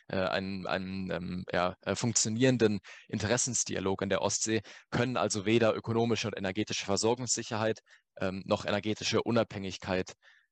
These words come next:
äh, sichergestellt werden. Und die, ähm,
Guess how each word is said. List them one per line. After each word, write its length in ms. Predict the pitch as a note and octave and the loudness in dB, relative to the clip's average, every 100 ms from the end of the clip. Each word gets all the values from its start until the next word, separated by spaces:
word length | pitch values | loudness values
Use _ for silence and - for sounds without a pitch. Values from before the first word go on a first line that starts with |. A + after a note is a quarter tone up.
| - | -6
äh, 340 | F2+ E2+ E2+ | -2 0 0
sichergestellt 800 | G2+ A2 G#2 G#2 F2+ - E2 E2+ - | 0 2 4 4 2 0 0 -2 -2
werden. 300 | - - - _ _ _ _ _ _ _ _ _ - - - | -4 -4 -12 _ _ _ _ _ _ _ _ _ -20 -10 2
Und 380 | A2+ A2 - - | 4 4 -2 -4
die, 320 | G#2+ G#2 G2+ | -2 2 4
ähm, 500 | - G2+ F#2+ G2 | 4 2 0 -2